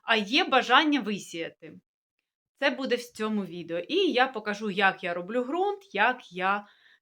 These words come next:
саме роблю висіювання. Чим потрібно підживити і чи не потрібно це робити, також буде в цьому відео.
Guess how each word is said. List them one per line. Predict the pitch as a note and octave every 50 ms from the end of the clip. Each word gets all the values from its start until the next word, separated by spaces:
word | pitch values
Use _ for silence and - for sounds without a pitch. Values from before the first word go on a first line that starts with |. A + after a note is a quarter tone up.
| _ _
саме | - G3+ G3 G#3 G#3 G#3 G3+ F#3+
роблю | F3+ E3+ D#3+ F3 F3+ F#3+ F#3
висіювання. | F3+ G3 F#3+ - - G#3+ G3+ F#3 F3+ D#3+ D#3+ E3 D#3+ D#3 D3+ E3 E3+
Чим | - - - B3+ C#4 D4+ D#4 D4+ - _ -
потрібно | D4+ D#4+ E4 D#4 D#4 C#4+ D4 D4+ D4+
підживити | - B3+ B3+ C#4 D#4+ D#4+ E4+ D#4+ - - E3 E3
і | E3
чи | - - B3+
не | B3+ B3+
потрібно | B3+ B3 B3+ - A3 G#3 D#3 E3+ F3 F3
це | - - F#3
робити, | F#3 G3 G3 C#4 F4+ G#4 F#4+
також | - - B3 C#4 C4+ A#3 G#3 - - _ _ - A#3 A3+ G#3
буде | G3 - A#3 B3+ A#3 B3
в | B3
цьому | - - - G3+ G#3 G#3+ G3+
відео. | E3+ D#3+ E3 E3 - E3+ -